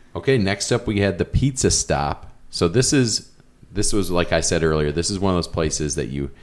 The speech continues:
people talk about saying, "Oh, it's the best place to get lunch, best slices."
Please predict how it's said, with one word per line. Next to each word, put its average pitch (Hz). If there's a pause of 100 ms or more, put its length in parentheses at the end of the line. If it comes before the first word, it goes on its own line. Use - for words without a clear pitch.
(200)
people 98
talk 80
about 65
saying, 69
"Oh, 85
it's -
the 76
best 90
place 87
to 87
get 76
lunch, 78 (100)
best 90
slices." 82